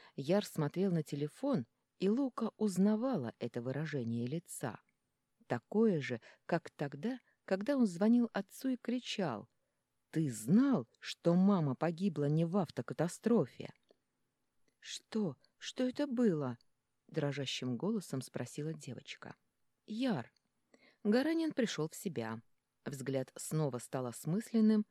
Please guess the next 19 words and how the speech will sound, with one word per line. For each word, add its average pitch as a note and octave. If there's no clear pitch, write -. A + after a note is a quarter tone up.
чернота D3
гнева F#3+
ушла B3+
из A#2
него — A#2+
сменившись D3+
раскаянием. -
Отбросив D3
телефон, D3+
словно D3+
ядовитую C#3
змею, F3
он E4
пересел C3+
на C3+
кровать E3
и F4+
обнял B2+
сестру. -